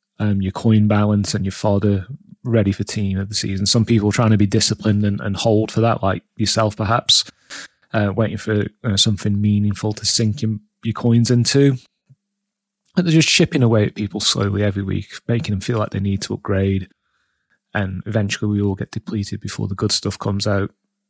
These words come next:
And then we sort of go again, packs and all that good stuff. So, yeah, it, it played well enough.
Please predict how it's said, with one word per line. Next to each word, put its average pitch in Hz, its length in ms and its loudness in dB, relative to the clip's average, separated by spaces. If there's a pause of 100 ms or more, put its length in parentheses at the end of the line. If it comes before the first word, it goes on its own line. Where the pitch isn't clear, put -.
(120)
And 98 180 -2
then 92 340 -4 (200)
we 95 100 -4
sort 98 200 -2
of 98 60 -4
go 92 180 -4
again, 92 340 -4
packs - 400 -6
and 101 80 -4
all 92 120 -4
that 95 160 -4
good 101 180 -6
stuff. - 400 -8 (400)
So, 95 340 -8 (460)
yeah, 95 160 -6 (560)
it, 143 320 -2 (160)
it 165 160 0
played 208 280 4
well 101 220 4
enough. - 540 -4